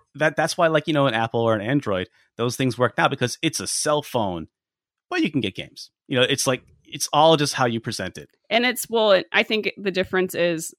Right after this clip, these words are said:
Speaker 2: again, the hardcore market versus the casual market. 'Cause
Speaker 1: Yeah.
Speaker 2: I think if you had tried to market it as a cell phone and then you somehow had some, like, quote unquote casual games, like, I'm not even sure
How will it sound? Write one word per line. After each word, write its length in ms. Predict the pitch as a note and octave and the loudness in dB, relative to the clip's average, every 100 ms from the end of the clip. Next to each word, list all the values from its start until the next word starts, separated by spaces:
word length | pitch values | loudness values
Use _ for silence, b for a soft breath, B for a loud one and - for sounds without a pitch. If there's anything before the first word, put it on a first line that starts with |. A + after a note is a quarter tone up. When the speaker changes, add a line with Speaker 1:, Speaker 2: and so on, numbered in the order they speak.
| - | -8
Speaker 2:
again, 400 | F3+ F#3 F3+ E3 | -4 0 2 2
the 100 | F3 | -2
hardcore 540 | E3+ E3+ E3 - F3 D#3+ | 2 2 2 -2 -4 -2
market 380 | D#3 D#3+ C#3+ - | -4 -4 -8 -6
versus 360 | D#3 - D#3 | -8 -8 -12
the 80 | - | -12
casual 480 | - D3+ D#3 D#3 C#3+ | -4 -2 -2 -4 -4
market. 420 | C3 - D#3 - | -4 -6 -8 -8
'Cause 80 | - | 0
Speaker 1:
Yeah. 120 | F#3 | 2
Speaker 2:
I 60 | B3 | 4
think 200 | - C#4 | 2 0
if 140 | A3 | -2
you 140 | F#3+ G#3 | -2 0
had 260 | G#3 E3 | 0 0
tried 320 | - F#3+ F#3+ F#3 | -2 0 0 0
to 60 | |
market 380 | F3+ E3 F#3 E3+ | -2 -2 -4 -6
it 120 | D3+ - | -6 -4
as 200 | E3+ E3+ | -4 -4
a 80 | D#3 | -8
cell 260 | - E3 | -4 -6
phone 420 | - D#3 D#3 D3+ - | -6 -8 -6 -6 -6
and 220 | F3 E3 | -4 -2
then 380 | E3 D#3+ D#3 D#3+ _ _ _ _ _ _ - | -2 -2 -2 -4 _ _ _ _ _ _ -12
you 140 | F3 | -10
somehow 500 | - F#3 F#3+ F#3 E3 | -2 0 2 2 2
had 520 | F3 E3 D#3+ D#3+ D#3 - _ _ _ _ - | 2 2 2 0 -4 -16 _ _ _ _ -8
some, 280 | F#3+ E3+ | -2 -2
like, 160 | F3 D#3+ | -2 -4
quote 160 | - E3 | -4 -2
unquote 280 | F3 - | -2 -6
casual 580 | - - D3+ D#3+ E3 D#3+ | -8 -4 -4 -2 -6 -6
games, 460 | D#3+ C3+ C3+ C#3+ E3 | -8 -10 -8 -8 -8
like, 120 | D#3+ | -2
I'm 120 | F3+ F#3+ | 2 6
not 140 | F#3+ | 4
even 180 | E3+ E3 | 2 -2
sure 460 | - D#3+ D#3 D3 | -6 -6 -6 -8